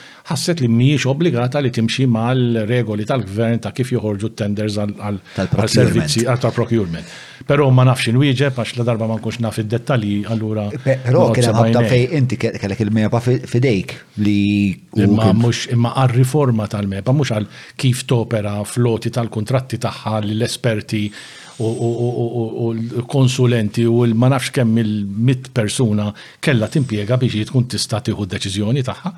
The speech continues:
Speaker 1: Ġej, jien ma kontx nidħol fil-kwistjoni meta jkunu jridu jsiru l-impact assessment, l-environment impact assessment jiswew l-eluf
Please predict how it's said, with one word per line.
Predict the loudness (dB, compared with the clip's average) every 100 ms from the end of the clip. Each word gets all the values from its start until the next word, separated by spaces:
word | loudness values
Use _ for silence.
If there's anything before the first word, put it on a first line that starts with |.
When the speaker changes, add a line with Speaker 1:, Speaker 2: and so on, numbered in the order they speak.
| -16 -20 -14 0
Speaker 1:
Ġej, | 4
jien | 4
ma | 4
kontx | 2 2
nidħol | 0 0 -2 0
fil-kwistjoni | -2 -2 0 0
meta | 2 2
jkunu | 2 2
jridu | 2 2 0
jsiru | 0 0 0
l-impact | -2 -4 -4 -4
assessment, | -4 -8 -8
l-environment | -4 -2 -2 -4 -6 -6
impact | -6 -8 -8
assessment | -6 -4
jiswew | -4 -6 -6 -6 -8 -14 -20 -8
l-eluf | 0 2 2